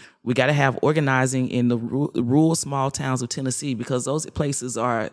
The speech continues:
oppressed as well and they don't vote. We're third from last in the country in voting, right? And then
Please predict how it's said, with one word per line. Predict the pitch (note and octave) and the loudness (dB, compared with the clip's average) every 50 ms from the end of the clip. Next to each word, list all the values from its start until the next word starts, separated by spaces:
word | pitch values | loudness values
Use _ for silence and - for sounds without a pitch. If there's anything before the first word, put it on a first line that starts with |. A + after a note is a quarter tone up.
| _ | _
oppressed | - C3 - - - C3+ C#3 - - | 0 0 4 4 2 2 2 -2 -4
as | B2+ B2 | -6 -4
well | B2 C#3+ D#3+ D#3+ C3 | -2 -2 0 0 -2
and | A#2+ B2+ A#2+ | -2 -2 -2
they | B2 B2+ C#3 | -2 -2 -2
don't | C3 B2 B2+ C3 B2+ | 0 0 -2 -2 0
vote. | B2+ C#3+ D#3+ D3+ A2 | 0 2 2 2 2
We're | G2+ C3+ D3+ | 2 2 2
third | D3+ - - C#3 C#3 C#3 | 2 2 0 -2 -2 -2
from | - C#3+ B2+ B2 | -2 -2 0 0
last | C3 C3+ C3 B2 - - | 0 0 -2 -4 -4 -4
in | A#2 | -6
the | A#2+ | -6
country | A2+ - C#3+ C#3+ C3 - G2 G#2+ - _ _ _ _ _ _ _ | -4 -4 -4 -4 -4 -6 -8 -10 -14 _ _ _ _ _ _ _
in | - B2+ A#2 | -6 -4 2
voting, | B2+ D3 D3 A#2+ A#2 A2+ C3 - - - | 4 4 4 2 0 -4 -6 -8 -8 -4
right? | A#2+ B2+ C3+ D3 D#3 - - _ _ _ _ _ _ - - _ _ _ _ - - | -2 0 0 0 -2 -6 -10 _ _ _ _ _ _ -20 -20 _ _ _ _ -4 2
And | C3 C3 B2+ | 4 4 4
then | A#2 C#3 C#3+ C#3+ C#3+ C#3 C3+ C3+ | 4 2 2 2 2 2 0 -2